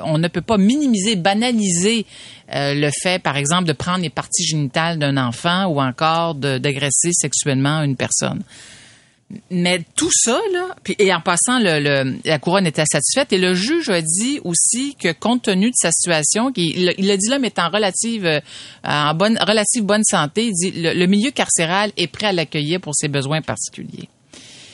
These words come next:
Mais ça pose une question fondamentale, euh, sur la deuxième chance.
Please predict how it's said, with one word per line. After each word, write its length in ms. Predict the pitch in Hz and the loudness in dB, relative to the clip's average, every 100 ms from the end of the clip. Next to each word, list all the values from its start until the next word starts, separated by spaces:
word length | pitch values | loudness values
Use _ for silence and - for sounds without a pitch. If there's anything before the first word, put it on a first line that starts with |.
| - - | -20 -4
Mais 80 | 185 | 0
ça 160 | - | 0
pose 220 | 214 330 294 | 0 2 2
une 80 | |
question 420 | 208 175 - 220 233 | 2 2 2 2 0
fondamentale, 1040 | - 214 214 180 151 135 156 190 226 233 - | 0 0 2 2 2 2 2 2 2 -2 0
euh, 200 | 151 139 | 0 2
sur 320 | - - 214 | 0 2 2
la 160 | 202 135 | 2 0
deuxième 560 | 135 180 220 180 160 127 | 2 2 2 2 0 -2
chance. 640 | - 180 180 - - - | -4 -6 -10 -8 -6 -6